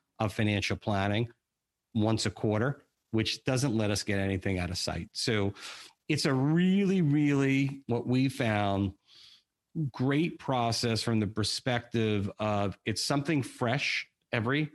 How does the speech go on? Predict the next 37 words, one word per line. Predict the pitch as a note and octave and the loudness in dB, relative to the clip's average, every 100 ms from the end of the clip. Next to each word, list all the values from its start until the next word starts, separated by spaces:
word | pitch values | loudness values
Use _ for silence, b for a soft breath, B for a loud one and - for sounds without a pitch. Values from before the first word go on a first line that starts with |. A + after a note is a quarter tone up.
| - | -6
time | D3 C#3 | 0 2
we | D3 | 2
meet, | E3+ C3+ C3+ - B B B - | 2 2 2 -2 B B B -4
and | A#2+ | 0
the | A2+ | 0
client | - - D#3 D#3+ C#3+ | 0 -2 0 0 0
starts | - - C3 B2+ - | -4 -2 -2 -2 -4
to | - | -4
understand | A#2+ G#2+ G2+ - C3+ D3 A2 F2 F#2+ - b - | 0 0 0 -2 -2 0 0 0 -2 -6 b -8
that | G2+ | -2
we're | A#2+ | 0
gonna | A#2+ A2 | 0 0
turn | - B2+ A#2+ | 0 0 2
over | B2 G#2+ G#2+ | 0 0 0
each | A#2+ B2 | 0 0
and | B2+ | 0
every | B2 B2 | 0 0
one | B2+ B2 | 0 0
of | B2 | 0
those | A#2+ C3 C3 | 0 -2 -2
rocks | A#2 A2+ A2 - | 0 0 -2 -4
and | G#2 | 0
have | G#2+ G2 | 0 0
a | G2 F#2+ b _ - | -2 -4 b _ -4
kind | C3+ | -2
of | G#2+ | 0
heart-to-heart | B2 A2+ A#2 G#2+ A2 - | -2 -2 -2 -2 -2 0
conversation | G#2+ G2 - - G2 G2 G2 | -2 0 -2 -2 -2 0 -2
about | E2+ E2 F2 F2 | -2 -2 -2 -2
it. | F2+ - | -4 -2
And | A2+ | -2
I'll | A#2 | 0
just | B2+ A2+ | 0 -2
share, | - B2+ A#2+ | 0 0 0
and | A2+ | 2
then | A2+ | 2
I'll | A#2 G#2+ | 0 -2